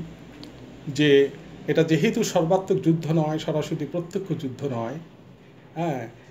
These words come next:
এরা বিশ্বের leader হওয়ার জন্য, আন্তর্জাতিক রাজনীতিতে মহাশক্তিধর রাষ্ট্ররূপে এদেরকে প্রতিষ্ঠিত করার জন্য, প্রভাব বিস্তার করবার জন্য এরা সামরিক দিক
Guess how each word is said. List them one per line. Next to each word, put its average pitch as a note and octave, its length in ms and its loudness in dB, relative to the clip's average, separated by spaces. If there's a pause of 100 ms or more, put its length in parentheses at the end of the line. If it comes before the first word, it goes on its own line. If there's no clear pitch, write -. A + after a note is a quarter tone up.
(360)
এরা D3 460 4
বিশ্বের D#3+ 420 0
leader E3+ 340 4
হওয়ার D3+ 300 2
জন্য, A#2 200 -2
আন্তর্জাতিক D3+ 680 -4
রাজনীতিতে D3+ 720 -2 (340)
মহাশক্তিধর D#3+ 960 -2
রাষ্ট্ররূপে D#3+ 540 -2
এদেরকে D3+ 300 -2
প্রতিষ্ঠিত G#3 500 -4
করার B2 360 -2
জন্য, A2 300 -6 (320)
প্রভাব C#3 300 -4
বিস্তার G#3+ 320 -6
করবার E3+ 300 -4
জন্য B2 340 -4 (340)
এরা B2 360 0 (200)
সামরিক E3 480 0
দিক D#3+ 140 -4